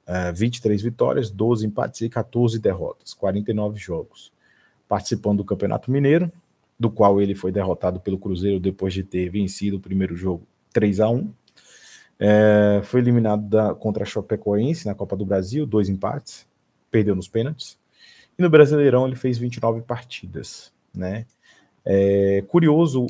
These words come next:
o, o caso do Thiago nesse ponto, porque o Thiago, ele faz, ele deixa a equipe, naquele ano, inclusive, o ano de dois mil e dezoito. Dois mil e dezoito tinha a Copa do Mundo da Rússia, né?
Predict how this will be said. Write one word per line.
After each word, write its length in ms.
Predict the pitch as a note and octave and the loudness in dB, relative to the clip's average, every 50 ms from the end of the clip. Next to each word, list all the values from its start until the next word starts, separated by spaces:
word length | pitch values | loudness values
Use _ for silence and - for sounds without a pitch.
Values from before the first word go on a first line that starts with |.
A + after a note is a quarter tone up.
| A#2+ | -4
o, 560 | B2+ A#2+ A#2+ A#2+ A#2 A#2 A2+ A2+ A2 G#2 F#2 - | -4 -2 -2 0 0 0 0 -2 -2 -4 -4 -4
o 100 | - G#2+ | -6 -4
caso 400 | - - A2 A2+ A#2+ A#2 A#2+ B2 | 0 2 2 2 2 0 -2 -4
do 520 | A#2 A2+ A#2 A#2 A#2+ A#2 A#2 A#2 A#2 A2+ G#2+ - | -4 -4 -2 -2 -2 -2 -2 -2 -2 -4 -6 -4
Thiago 340 | - B2+ A2+ G#2+ A2 A2+ | 0 0 2 2 2 0
nesse 240 | A#2+ A#2+ A#2+ A#2+ - | -2 -4 -4 -4 -6
ponto, 500 | - - A2+ A#2 A2+ G2+ - - - _ _ _ _ _ _ _ _ _ _ | -6 -2 -2 0 -2 -2 -6 -14 -20 _ _ _ _ _ _ _ _ _ _
porque 400 | - A2+ A2+ - - - - B2 | -8 -6 -6 -8 -8 -4 -2 0
o 80 | B2+ B2+ | 0 -2
Thiago, 680 | B2+ - - - C3 A#2+ A2+ B2 B2+ B2 G#2+ F#2 F#2 - _ _ _ _ _ _ - | -4 -8 -4 0 2 2 4 2 2 0 -4 -6 -8 -10 _ _ _ _ _ _ -10
ele 180 | F2+ G#2 A#2 A#2 | -6 -4 -4 -4
faz, 380 | A#2+ - - G2 G#2 A2+ A2 | -4 -2 -2 0 0 0 0
ele 320 | G2+ F#2+ - - G#2 A2 A#2 | -2 -4 -4 -4 -4 -4 -2
deixa 400 | G#2 A2+ A#2+ C3+ C3 B2+ - A#2+ | 2 2 2 2 2 0 0 0
a 40 | A2 | 0
equipe, 420 | G#2 G2+ - - G#2+ G#2+ G#2 - _ _ _ _ _ _ _ _ _ - F2+ E2 F#2+ - - | 0 -2 -6 -4 -4 -4 -4 -6 _ _ _ _ _ _ _ _ _ -14 -14 -14 -10 -6 -2
naquele 380 | A#2 A#2+ A#2 - C#3+ C#3 C#3 | -2 0 2 2 2 2 4
ano, 200 | B2+ B2 B2+ C#3+ | 4 2 2 0
inclusive, 500 | C3+ A#2+ A#2 A2+ G#2 A2 A#2 A#2+ C3+ B2+ - _ _ - - _ _ - | -2 -4 -4 -6 -4 -4 -4 -4 -4 -8 -8 _ _ -20 -20 _ _ -6
o 200 | G2 A2 A2 A2+ | -2 2 2 2
ano 120 | A2+ A#2+ | 2 2
de 80 | A2+ A2+ | 0 0
dois 160 | A#2 A#2 G#2 | -2 -2 -2
mil 140 | A#2 A#2 A#2+ | -2 -4 -4
e 40 | |
dezoito. 640 | A#2+ C#3 B2+ G#2+ G2+ G2+ G#2 G2+ G2+ G2+ _ _ _ _ _ _ _ _ _ | -4 -6 -6 -4 -2 -2 -2 -2 -2 -6 _ _ _ _ _ _ _ _ _
Dois 120 | - G2+ G2 | -4 0 0
mil 100 | G#2+ G#2+ | 0 0
e 40 | |
dezoito 420 | G#2+ G#2 G2+ A2 A2+ A2 - A2+ G#2 | 0 0 0 -2 -2 -2 -6 -10 -12
tinha 180 | - - A2+ | -10 -8 -8
a 40 | G#2+ | -6
Copa 200 | - A2 - - | -6 -6 -6 -6
do 240 | A2+ A#2+ A#2+ A#2 G#2+ | -8 -6 -6 -4 -4
Mundo 260 | G#2+ G#2+ A2 A2+ G#2+ | -4 -4 -4 -4 -4
da 140 | A2 A2+ G#2+ | -4 -4 -4
Rússia, 540 | - - A2 A#2 A#2+ A#2+ - - - F#2+ F#2 | -4 -4 -4 -4 -4 -4 -8 -10 -10 -8 -8
né? 160 | G2 G#2+ | -8 -8